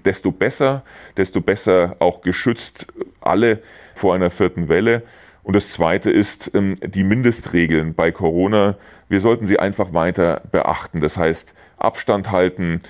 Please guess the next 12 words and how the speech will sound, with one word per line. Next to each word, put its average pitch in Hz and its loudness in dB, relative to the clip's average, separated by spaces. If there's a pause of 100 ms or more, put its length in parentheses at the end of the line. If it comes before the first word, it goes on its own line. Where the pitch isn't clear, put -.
(320)
äh, 101 2
sich 95 -2
nicht 98 -2
zwingend 98 0
um 92 2
den 92 0
Hals 110 0
fallen, 95 0
äh, - -2
bei 90 2
der 90 2
Begrüßung, 98 0